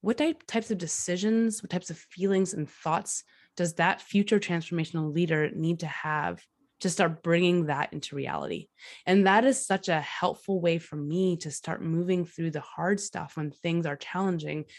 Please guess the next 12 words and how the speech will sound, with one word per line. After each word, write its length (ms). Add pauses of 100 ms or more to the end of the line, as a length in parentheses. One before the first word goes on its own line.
(180)
when 200
I'm 140
being 200
told 340
no, 260
or 200
when 180
I 80
have 320
to 80
say 240
no. 340